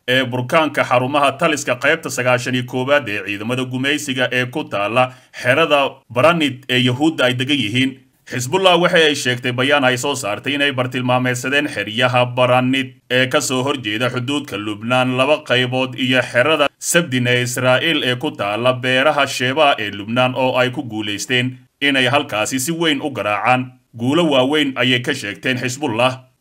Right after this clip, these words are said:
Dhanka raadiyaha ciidamada Yuhuudda ayaa sheegay in tiro madaafiic ah lagu garaacay goob ku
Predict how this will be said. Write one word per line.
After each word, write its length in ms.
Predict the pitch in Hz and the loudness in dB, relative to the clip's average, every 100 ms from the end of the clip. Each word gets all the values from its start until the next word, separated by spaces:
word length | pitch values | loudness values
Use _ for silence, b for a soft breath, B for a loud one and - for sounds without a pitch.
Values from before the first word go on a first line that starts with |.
| _ - | _ 0
Dhanka 320 | 143 151 139 | 2 2 2
raadiyaha 560 | 131 139 127 123 123 | 2 2 4 4 4
ciidamada 360 | 117 127 135 139 | 2 -2 -2 -2
Yuhuudda 380 | 117 107 131 127 | -2 -2 -4 0
ayaa 240 | 123 143 139 | 2 2 0
sheegay 360 | 127 107 127 143 | -2 -4 -2 -4
in 80 | 143 | -4
tiro 160 | 139 | -4
madaafiic 600 | 139 127 123 123 127 175 - | -2 2 2 2 -2 -4 -2
ah 140 | 120 | 0
lagu 240 | 127 135 131 | 0 -4 -4
garaacay 480 | 104 101 101 120 131 | -4 -4 -2 -2 -2
goob 240 | 131 160 | 0 0
ku 80 | 165 | 0